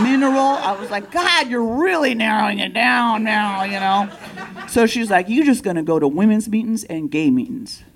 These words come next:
And I was like, "Well, how the fuck am I gonna get laid doing that?" And she's like, "You not. You gonna concentrate on recovery." I'm like, "Well, that sounds fucking boring."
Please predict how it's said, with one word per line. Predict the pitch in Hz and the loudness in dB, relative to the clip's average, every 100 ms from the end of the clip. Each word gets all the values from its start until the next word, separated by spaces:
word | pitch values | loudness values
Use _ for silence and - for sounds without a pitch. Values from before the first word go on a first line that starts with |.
| _ _ - | _ _ -10
And | 147 | -4
I | 147 | 0
was | 143 | 0
like, | 156 147 | -2 -6
"Well, | 170 | -6
how | 170 214 | -4 -4
the | 214 | -4
fuck | - 233 | -6 -6
am | - | -4
I | 202 | -4
gonna | 196 185 | -2 -4
get | 190 190 | -4 -2
laid | 180 196 196 | -2 -2 -2
doing | 196 165 | -4 -2
that?" | 156 254 - - - - - - - - - - - | 0 0 0 -8 -20 -20 -20 -18 -20 -20 -20 -20 -2
And | 147 147 | -2 0
she's | 156 151 | -4 0
like, | 151 131 180 | 2 2 2
"You | 190 | 2
not. | 180 202 - - | 4 2 -2 -4
You | 156 | -4
gonna | 175 147 127 | -2 -2 -4
concentrate | 156 175 175 - 190 | -6 -4 -6 -6 -6
on | 147 135 | -4 -6
recovery." | 135 - 156 131 139 139 - 330 - 403 _ - _ - | -6 -6 -6 -8 -10 -14 -16 -16 -18 -20 _ -20 _ -2
I'm | - | 2
like, | 131 117 | 4 2
"Well, | 123 | 2
that | 131 - | 2 2
sounds | - 113 - | 0 -4 -2
fucking | 123 98 110 | -2 0 0
boring." | 117 117 117 117 165 | 2 2 2 2 2